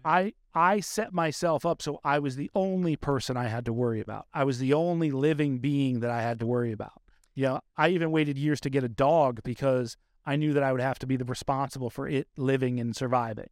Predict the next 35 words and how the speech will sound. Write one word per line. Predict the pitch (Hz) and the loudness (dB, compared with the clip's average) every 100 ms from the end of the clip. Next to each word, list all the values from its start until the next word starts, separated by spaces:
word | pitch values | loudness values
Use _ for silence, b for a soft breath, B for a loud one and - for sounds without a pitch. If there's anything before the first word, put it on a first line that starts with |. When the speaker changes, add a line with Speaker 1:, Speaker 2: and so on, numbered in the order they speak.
| - | -4
Speaker 1:
You | |
know, | 202 226 | 0 2
this | 185 - | 2 2
is, | 233 185 | 0 0
this | 156 147 | -2 -2
is | 196 | 0
a | 185 | -2
slight | - 143 160 | 0 0 0
tragedy | - 156 180 120 | 0 0 2 0
because | 113 123 131 123 110 - _ | -2 -2 -2 -4 -6 -12 _
in | - 135 | -8 -6
the | |
business | 127 135 147 156 | -4 -2 -2 0
that | 135 | 0
we're | 104 | 0
in, | 104 113 - _ _ _ _ _ _ _ _ _ - | -2 -4 -8 _ _ _ _ _ _ _ _ _ -6
I | 117 | -2
mean, | 127 127 123 127 | 0 2 0 -2
the | - 139 | -2 0
amount | 135 127 127 131 | 0 2 0 0
of | 123 110 - _ _ _ _ _ _ _ | -2 -4 -12 _ _ _ _ _ _ _
effort | 113 135 127 | -4 -2 -2
it | - | -2
takes | 131 123 - | -4 -4 -6
to, | 131 117 - | -4 -6 -6
to | - | -10
come | - 139 127 | -6 -2 0
off | 123 120 | 0 -2
of | 131 | -4
the | 117 | -6
ground | 120 120 147 135 | -4 -4 -2 -4
just | 120 | -4
to | 131 | -6
be | 113 | -6
stable. | - - 127 135 90 | -6 -2 0 0 -4